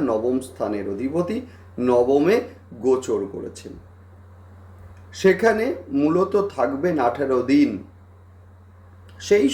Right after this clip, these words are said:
সঙ্গে রবিও কিন্তু আমরা লক্ষ্য করেছি যে বর্তমানে কন্যা রাশিতে অবস্থান করছেন, যিনি কিনা ষোলোই অক্টোবর তারিখে গোচর করবেন মূলত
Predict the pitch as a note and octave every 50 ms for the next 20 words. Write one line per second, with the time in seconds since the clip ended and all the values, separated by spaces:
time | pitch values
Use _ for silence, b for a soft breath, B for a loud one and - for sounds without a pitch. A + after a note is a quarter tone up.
0 | - A4+ D#3+ C#3 A#2+ G2 G2 F#2+ - - - b b b b b b - C3+ C#3
1 | D3+ E3 F3 F3 A3 B3 C4+ B3 G3+ F3 E3 D3+ C3+ A#2+ - - A2 - - G#2
2 | G#2+ A2 A#2 A2+ B B B B B - - A2+ A#2+ C#3 D#3 - - - G3 F3+
3 | E3+ G3 G3+ G#3 G3 G3+ A3 A#3+ A3+ F3+ F3 D#3+ C#3 G#2+ A2+ A#2+ B2 A#2+ - -
4 | - D#3 D3 D3+ D3+ D#3+ G3 G#3+ - - B2+ A#2 A#2 A#2 A#2 A2+ A2 G#2+ G2+ G2+
5 | G#2 G#2 A2 - - - E3+ E3 A3 A#3 C#4+ B B B B B B - - A2+
6 | B2 C3 D#3 F3+ F3 - - - G3+ G3+ G3+ G3 G3+ G#3+ G#3+ - - - - A#3
7 | A#3 A3+ G#3+ E3+ - A2 B2 D#3 F#3 G#3+ A3+ F#3 F3+ E3+ C3+ A#2 G2+ G2 B B
8 | B B B - - - D#3+ D3+ D#3 D#3+ D3+ C#3+ C3 B2 A#2 A#2 A#2 - - -
9 | A2+ G#2 G2 G2 G2 F#2 - - - - A2+ B2+ D3+ F3+ F3 - G#3+ A#3 G#3+ B
10 | B B B B - A2 G#2 A2+ A#2+ B2+ C3 - F3+ E3 C#3+ C3+ C3 - A#2+ A2+
11 | A2+ A2+ A#2 C#3+ C#3+ C#3 C3 B2 A#2+ A#2 A#2+ B2 B2+ C3 -